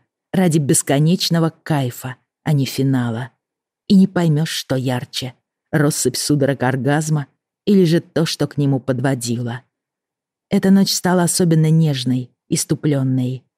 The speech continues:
Мы лежали, обнявшись, моя голова на его плече. Санара умиротворен. Застывший посреди вселенной момент,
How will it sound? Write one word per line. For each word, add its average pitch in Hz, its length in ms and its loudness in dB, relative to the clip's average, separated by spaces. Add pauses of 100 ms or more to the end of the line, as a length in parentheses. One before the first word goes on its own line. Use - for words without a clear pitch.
(320)
Мы 185 140 4
лежали, 180 320 2
обнявшись, 135 760 -4 (240)
моя 160 240 2
голова 151 380 2
на 151 100 2
его 139 180 0
плече. 127 580 -4 (340)
Санара 143 480 0
умиротворен. 131 840 -2 (480)
Застывший 151 540 0
посреди 139 480 -2
вселенной 139 520 0
момент, 135 500 0